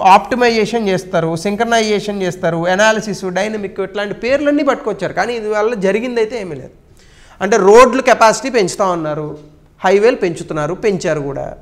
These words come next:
రైల్వే కెపాసిటీ కూడా పదహారు వందల టన్నులకి ఫైనాన్షియల్ ఇయర్ రెండు వేల ఇరవై ఐదు చేస్తా అన్నారు, ఇంకా దగ్గర వరకు కూడా పోలేదు. రెండు వందల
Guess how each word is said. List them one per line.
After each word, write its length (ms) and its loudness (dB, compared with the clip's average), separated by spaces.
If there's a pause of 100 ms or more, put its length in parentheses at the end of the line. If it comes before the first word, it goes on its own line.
(500)
రైల్వే 420 6
కెపాసిటీ 480 2
కూడా 240 2 (320)
పదహారు 440 6
వందల 280 -2
టన్నులకి 440 -4
ఫైనాన్షియల్ 420 -2
ఇయర్ 160 -4
రెండు 160 -4
వేల 160 -4
ఇరవై 180 -4
ఐదు 120 -6 (100)
చేస్తా 320 -4
అన్నారు, 320 -6 (360)
ఇంకా 140 -2 (120)
దగ్గర 340 -2
వరకు 260 -2
కూడా 100 0 (120)
పోలేదు. 420 -2 (720)
రెండు 260 6
వందల 280 4